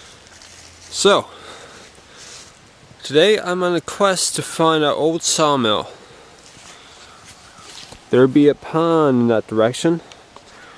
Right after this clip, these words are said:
and apparently there's a couple sawmills that used to be, uh, nearby that pond. So I'm on a adventure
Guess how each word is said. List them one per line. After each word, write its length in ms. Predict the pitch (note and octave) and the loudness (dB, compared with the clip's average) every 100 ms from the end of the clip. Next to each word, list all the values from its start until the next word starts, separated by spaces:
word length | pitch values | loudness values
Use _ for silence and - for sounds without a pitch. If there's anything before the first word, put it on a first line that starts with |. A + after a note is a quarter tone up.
| - - | -20 -4
and 80 | B2+ | 0
apparently 480 | B2 D3+ D#3 D3+ | 0 2 4 4
there's 240 | C#3+ C3 B2 | 4 2 2
a 40 | |
couple 260 | - C#3 C3 | -4 -8 -6
sawmills 680 | - - C#3+ C3+ A2+ G#2 - | -4 0 2 2 2 0 -2
that 80 | A2 | -2
used 240 | A2 - | 0 -2
to 60 | - | -2
be, 300 | A2+ A2 G#2+ | 0 4 4
uh, 200 | G#2+ G2+ - - _ - - - - _ _ - | 4 0 -6 -20 _ -20 -20 -20 -20 _ _ -8
nearby 680 | A2 A2 A2 G#2+ G#2 G2+ F#2+ - - - - _ | 2 4 4 4 2 0 -4 -12 -20 -20 -20 _
that 220 | - G2 - | -6 -4 -4
pond. 400 | G#2+ F#2+ G#2+ - - - - - - - - - | -2 -2 -4 -10 -20 -20 -18 -20 -20 -20 -20 -14
So 380 | - B2 A2+ A2 | -4 0 2 2
I'm 280 | C3 C#3+ D3 | 0 0 0
on 200 | D3 C#3+ | 0 0
a 240 | C#3 A#2+ - - - - - - | -2 -2 -8 -18 -20 -20 -18 -10
adventure 680 | A2 B2+ C3+ - F3+ E3 | -4 0 0 0 0 0